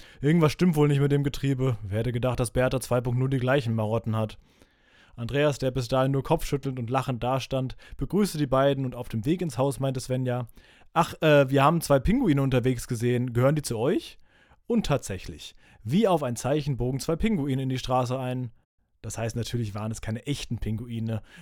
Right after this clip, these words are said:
Und als sie näher kamen, war auch zu erkennen, wer sich in den Pinguin-Onesies verbarg. Johanna und Linda stapften plaudernd durch den Schnee. Die beiden hatten sich lange nicht mehr getroffen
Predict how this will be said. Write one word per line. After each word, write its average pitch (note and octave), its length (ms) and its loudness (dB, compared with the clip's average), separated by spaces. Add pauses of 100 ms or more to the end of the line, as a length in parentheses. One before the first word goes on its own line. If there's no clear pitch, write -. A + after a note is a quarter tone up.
Und A#2 120 -12
als C3 180 -2
sie A2 60 -4
näher C#3 300 0
kamen, D#3+ 400 -4 (200)
war B2+ 140 -4
auch D3+ 140 -2
zu F3+ 100 -6
erkennen, E3 500 -2
wer G3+ 160 2
sich F3 140 -6
in F3+ 60 -6
den F3+ 160 -2
Pinguin-Onesies C#3 880 -2
verbarg. - 500 -8 (320)
Johanna C#3 400 -2
und C#3 220 -4
Linda B2+ 300 -2
stapften - 440 -8
plaudernd E3+ 420 2
durch D3 120 -2
den D3 120 -4
Schnee. G#2+ 340 -6 (220)
Die A#2 80 -4
beiden A2+ 300 -2
hatten A#2+ 180 -6
sich B2 160 -6
lange C3 220 -4
nicht C3 160 -6
mehr C3+ 140 -2
getroffen E3+ 440 -2